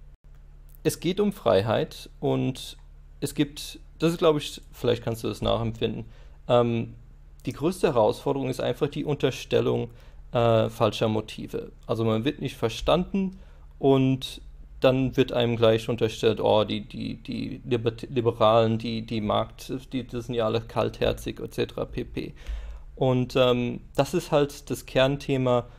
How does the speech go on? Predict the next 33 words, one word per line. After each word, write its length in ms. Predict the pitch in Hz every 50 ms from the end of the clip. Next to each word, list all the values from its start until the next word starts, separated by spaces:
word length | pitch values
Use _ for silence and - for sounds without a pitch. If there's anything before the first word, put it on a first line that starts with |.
| - - -
wo 600 | - 127 110 120 120 117 113 113 113 117 113 - -
man 180 | - 131 117 113
nicht 160 | 113 110 -
verstanden 560 | - 123 117 - - - 135 139 143 143 135
wird 160 | 127 127 - -
und 180 | 147 123 107
was 220 | 117 113 113 - -
auch 320 | - 113 110 113 - - - - - - - -
bei 420 | - 131 113 117 113 117 113 110 - -
Rand, 480 | 120 117 110 107 110 110 110 110 - -
denke 320 | 113 113 110 113 - 117
ich, 300 | 107 104 - - - - - - - -
sehr 260 | - - - 120 113
gut 300 | 113 113 110 110 110 - -
herauskommt, 680 | - 131 117 104 104 101 95 - - - 117 104 98 104
wenn 160 | 104 101 107
man 160 | 107 104 104
denn 140 | 107 104 101
nur 180 | 104 104 -
bereit 380 | - 113 104 104 98 95 - -
ist, 320 | - - - - - - - - - - - -
sie 380 | - 113 107 107 104 - - -
zu 340 | - - - 110 110 113
hören. 460 | - 117 104 104 101 - - - 151 - - - - - - - - - - - -
Ähm, 460 | 120 117 113 110 110 110 110 113 - - - - - - - - - - - - - - - - - - - - - - - - - - - - - - -
diese 160 | - 120 117 113
beiden 260 | 113 117 113 113 117
Zitate 520 | 113 - 110 - - 120 110 110 - 120
sind 260 | 110 117 113 110 113
da, 140 | 117 113 107
glaube 320 | - - 110 110 107 107 107
ich, 220 | - - - - - -
sehr, 560 | - 123 110 113 113 104 104 110 110 110 110